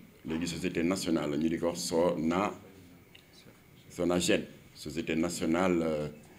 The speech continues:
de gestion des déchets solides. Dafa changer de statut.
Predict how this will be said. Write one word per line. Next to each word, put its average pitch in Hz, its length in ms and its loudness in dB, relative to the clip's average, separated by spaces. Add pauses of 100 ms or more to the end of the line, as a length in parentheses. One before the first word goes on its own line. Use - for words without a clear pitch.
(240)
de 82 140 0
gestion 85 480 -2
des 80 160 -2
déchets 82 280 -4
solides. 82 440 -4 (1040)
Dafa - 160 -6
changer 80 340 0
de 82 80 -2
statut. 76 380 -8